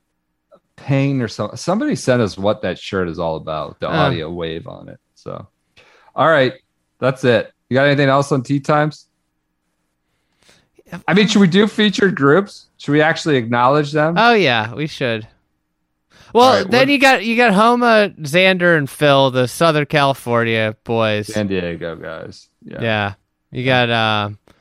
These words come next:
Speaker 2: how about the Kokrak <laughs> Champ and Connors group?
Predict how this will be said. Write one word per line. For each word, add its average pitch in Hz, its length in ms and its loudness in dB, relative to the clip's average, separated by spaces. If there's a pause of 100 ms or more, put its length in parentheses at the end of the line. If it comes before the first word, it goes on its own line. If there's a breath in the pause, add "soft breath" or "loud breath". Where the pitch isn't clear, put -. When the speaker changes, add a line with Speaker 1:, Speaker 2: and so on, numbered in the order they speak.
(1800 soft breath)
Speaker 2:
how 214 100 -2
about 415 220 4
the 403 100 4
Kokrak 220 680 2
<laughs> - 60 -20
Champ 214 540 -4
and 147 260 -4
Connors 139 520 -4
group? 92 300 -10